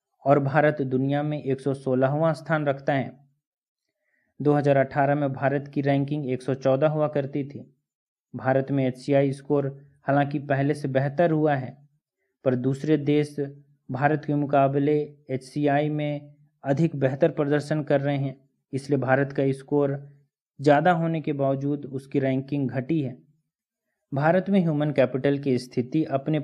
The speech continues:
पड़ोसी देशों के मुकाबले बहुत ख़राब है। पड़ोसी देश नेपाल का एचसीआई स्कोर हमसे अधिक है। श्रीलंका, मलेशिया, थाईलैंड, इनसे तो हम बहुत पीछे हैं।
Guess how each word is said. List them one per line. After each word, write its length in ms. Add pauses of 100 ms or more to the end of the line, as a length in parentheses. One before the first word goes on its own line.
पड़ोसी 480
देशों 360
के 80
मुकाबले 500
बहुत 260
ख़राब 400
है। 100 (920)
पड़ोसी 380
देश 320
नेपाल 500
का 180 (520)
एचसीआई 540
स्कोर 400
हमसे 400
अधिक 380
है। 140 (1900)
श्रीलंका, 760
मलेशिया, 720 (680)
थाईलैंड, 480
इनसे 340
तो 120
हम 180
बहुत 480
पीछे 260
हैं। 220